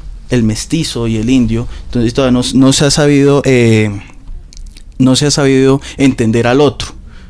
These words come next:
que cada uno tiene unas diferencias políticas, sociales, económicas, sino que, eh, es una represión, no, no solo desde la parte del Estado, sino también desde la sociedad en general hacia estas poblaciones.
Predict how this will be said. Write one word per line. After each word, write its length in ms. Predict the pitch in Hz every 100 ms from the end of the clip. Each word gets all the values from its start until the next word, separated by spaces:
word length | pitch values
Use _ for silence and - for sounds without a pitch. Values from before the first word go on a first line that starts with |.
| - -
que 340 | - 127 117 113
cada 240 | 123 123
uno 200 | 127 127
tiene 280 | 127 123 123
unas 220 | 123 123
diferencias 560 | 127 - 113 110 117 -
políticas, 600 | 120 117 113 117 113 110
sociales, 540 | 120 - 113 107 110
económicas, 720 | 117 - 135 135 123 143 143 - -
sino 420 | - - 151 147 147
que, 380 | 156 156 156 127
eh, 540 | 123 117 113 110 104
es 160 | 120 117
una 200 | 135 135
represión, 720 | 127 120 113 - 151 131 107 -
no, 220 | 117 131
no 160 | 135 135
solo 240 | 156 156
desde 180 | 131 110
la 100 | 110
parte 280 | - 117 135
del 80 | 139
Estado, 320 | 139 143 151
sino 200 | 151 120
también 280 | 113 107 110
desde 200 | 123 120
la 120 | 110
sociedad 320 | 113 107 110
en 80 | 98
general 360 | 117 120 143 135 - - -
hacia 240 | 113 117 110
estas 240 | - 113
poblaciones. 580 | - 110 107 143 143